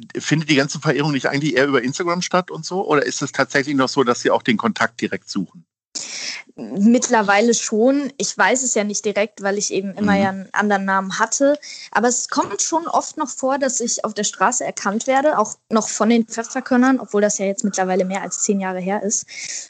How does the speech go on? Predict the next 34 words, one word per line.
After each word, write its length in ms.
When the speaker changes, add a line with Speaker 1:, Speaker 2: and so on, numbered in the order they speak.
Speaker 2:
Und, 580
äh, 160
dann 220
irgendwie 260
nach 140
einem 120
Foto 320
oder 160
so 120
gefragt 480
wird. 200
Also 400
ich 100
kann 120
mir 100
vorstellen, 320
dass 160
es 120
so 160
in, 380
bei 220
gan-, 380
den 180
ganz 280
großen 460
Stars 520
irgendwie 300
schon 180
noch 140
der 140
Fall 220
ist, 240
dass 160
die 160